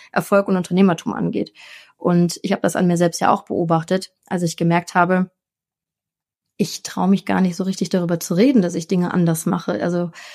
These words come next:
wir kennen das allgemeine Imposter-Syndrom, ne, dass alles irgendwie so ein bisschen Glück ist, was man gemacht hat. Und ich kämpfe damit heute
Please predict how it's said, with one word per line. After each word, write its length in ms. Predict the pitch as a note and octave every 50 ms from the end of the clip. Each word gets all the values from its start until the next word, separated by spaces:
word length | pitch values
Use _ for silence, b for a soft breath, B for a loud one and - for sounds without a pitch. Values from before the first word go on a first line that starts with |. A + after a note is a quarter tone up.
| B B B B
wir 100 | B F3
kennen 200 | - G3 F#3+ F#3
das 160 | F#3 F3+ F3 -
allgemeine 460 | - F#3+ F#3 F#3 F3+ F3 F3 F3 F3
Imposter-Syndrom, 920 | F3 E3 - F#3+ F#3+ - - G3 F#3+ G3 G3 G3 G3 F#3+ G3 G3+ G#3+ A3 G3
ne, 140 | F#3+ G3
dass 320 | G3 F#3+ E3 - - - - -
alles 260 | - F#3 F#3+ F#3+ F#3+
irgendwie 340 | - G3 F#3+ G3 F3+ F#3+ F3+
so 80 | F3+ F3
ein 60 | F3+
bisschen 240 | F3 E3+ - F3+ E3
Glück 200 | E3 G3 A#3 -
ist, 180 | - C#4 C4+ -
was 180 | B3+ B3+ B3+
man 260 | B3+ B3 B3 B3+ B3+ B B B B B B
gemacht 380 | B3+ A#3+ B3+ B3+ B3+ - -
hat. 200 | C4+ C4+ C4 -
Und 240 | - F#3 F#3+ F#3 F3
ich 200 | - - - _
kämpfe 280 | - - G3 F#3+ - F#3+
damit 300 | F3 F3 F3 E3+ - -
heute 460 | G#3 G#3 A3 - B3 B3 C4 B3+